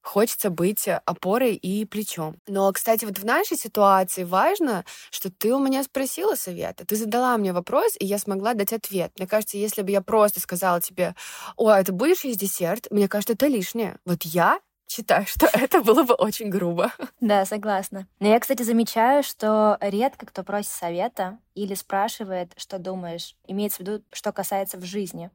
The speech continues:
Speaker 2: То есть такое возможно, когда есть доверие, да, или там нет страха услышать что-то резкое в свой адре-, в свой адрес, в свой адрес. <laughs> Мне кажется, что вот в работе это более принято, как бы спрашивать, э, фидбэк у коллег.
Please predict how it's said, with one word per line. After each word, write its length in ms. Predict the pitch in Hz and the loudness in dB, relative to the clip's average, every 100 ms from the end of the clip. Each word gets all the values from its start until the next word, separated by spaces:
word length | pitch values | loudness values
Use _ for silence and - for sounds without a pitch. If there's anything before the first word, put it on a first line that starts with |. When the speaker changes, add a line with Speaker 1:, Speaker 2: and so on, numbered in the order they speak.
| _ | _
Speaker 2:
То 80 | 185 | -8
есть 140 | - - | -8 -6
такое 580 | 190 - 214 214 202 | -4 0 2 4 2
возможно, 720 | 180 185 196 202 196 196 185 - | 0 -2 -2 -2 -2 -4 -6 -8
когда 220 | 180 190 | -4 -2
есть 140 | 190 | 0
доверие, 600 | 185 175 262 359 262 214 - _ | -2 0 -2 0 -2 -4 -8 _
да, 140 | 202 | -6
или 380 | 233 196 - - _ | -4 -6 -10 -18 _
там 120 | 165 165 | -12 -8
нет 140 | 185 | -8
страха 400 | - 175 180 - | -6 -2 -4 -4
услышать 420 | 170 - 185 - | -12 -10 -12 -12
что-то 220 | - _ 180 | -16 _ -4
резкое 380 | 185 185 - 170 | -4 -4 -8 -10
в 40 | |
свой 200 | - 165 | -6 -6
адре-, 260 | 165 175 - _ | -6 -8 -10 _
в 80 | - | -14
свой 200 | - 170 - | -8 -4 -2
адрес, 340 | 165 190 254 - - - | -4 -6 -8 -10 -12 -10
в 60 | - | -6
свой 180 | 196 - | -4 2
адрес. 340 | 240 240 214 - - | 2 2 -4 -6 -4
<laughs> 1300 | - - - - _ - 453 453 - 466 - - 302 | -2 -2 -6 -8 _ -10 -6 -4 -6 -8 -8 -10 2
Мне 160 | 214 | 4
кажется, 280 | 220 269 262 | 6 4 4
что 160 | 214 226 | 2 4
вот 140 | 220 | 4
в 60 | 208 | 4
работе 540 | 214 185 226 359 - | 4 4 0 0 -2
это 280 | 285 220 240 | -2 0 -2
более 680 | 190 220 240 233 202 190 156 _ | 0 2 4 4 4 0 -2 _
принято, 580 | 202 214 175 - 156 185 _ _ | 0 0 0 -6 -12 -12 _ _
как 140 | 160 156 | -10 -8
бы 80 | 165 | -12
спрашивать, 800 | - 180 202 240 - 170 165 - | -2 0 2 0 -6 -10 -10 -10
э, 200 | 160 160 | -10 -10
фидбэк 300 | 165 175 202 | -8 -8 -8
у 40 | - | -8
коллег. 300 | 185 160 | -8 -8